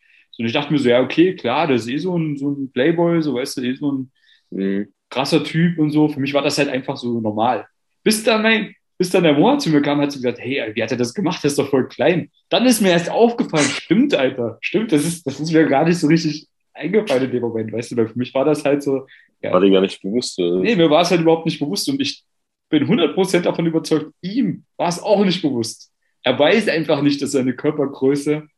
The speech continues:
Speaker 1: gegen ihn spielen könnte eventuell, ja. Er hat's einfach, äh, er hat's einfach nicht interessiert, so. Er hat einfach sein Ding durchgezogen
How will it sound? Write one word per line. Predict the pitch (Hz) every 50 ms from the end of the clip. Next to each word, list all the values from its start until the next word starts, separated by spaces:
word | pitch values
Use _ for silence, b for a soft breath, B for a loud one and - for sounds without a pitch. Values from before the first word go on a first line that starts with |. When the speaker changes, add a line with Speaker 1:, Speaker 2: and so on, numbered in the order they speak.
| _ _ _ -
Speaker 1:
gegen | 147 156 170 170 160
ihn | 143 147 143 135
spielen | - - - 127 120 113 110
könnte | - - 147 143 143 143 139
eventuell, | 123 117 101 110 107 110 110 - - - 104 101 101 - _ _ _ _ _
ja. | - 104 107 123 143 143 B B B B B B _ _
Er | - - 113
hat's | 127 156 156 -
einfach, | - 147 156 147 160 151 - - - - - _ _ _ _
äh, | - - - - - - - 143 143 139 -
er | - 139 143
hat's | 151 151 185
einfach | 170 156 151 156
nicht | 147 135 143
interessiert, | 143 139 120 123 120 - - - 220 285 285 - -
so. | - 123 110 110
Er | 110
hat | 123 -
einfach | 139 139 139 - 127
sein | 117 120 117 123
Ding | 196 190 185
durchgezogen | 156 135 123 - - 127 117 - - 123 120 120 117 117 113